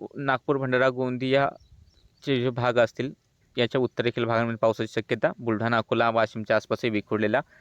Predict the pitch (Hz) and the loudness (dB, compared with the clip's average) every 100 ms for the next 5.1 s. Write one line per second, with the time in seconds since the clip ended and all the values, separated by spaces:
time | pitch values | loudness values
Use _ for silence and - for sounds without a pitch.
0 | - - 120 117 107 107 117 113 - 120 | -20 -4 0 2 2 0 0 0 2 -4
1 | - 113 120 117 113 - _ - - - | -4 -4 0 2 2 2 _ -20 -20 -6
2 | 135 131 139 123 131 127 135 123 127 123 | -4 2 2 4 2 2 0 2 2 4
3 | 131 143 143 123 123 120 123 123 123 127 | 2 2 0 2 4 4 4 2 2 -2
4 | 120 135 101 - _ _ - 127 120 131 | -2 -2 -2 -2 _ _ 0 0 2 0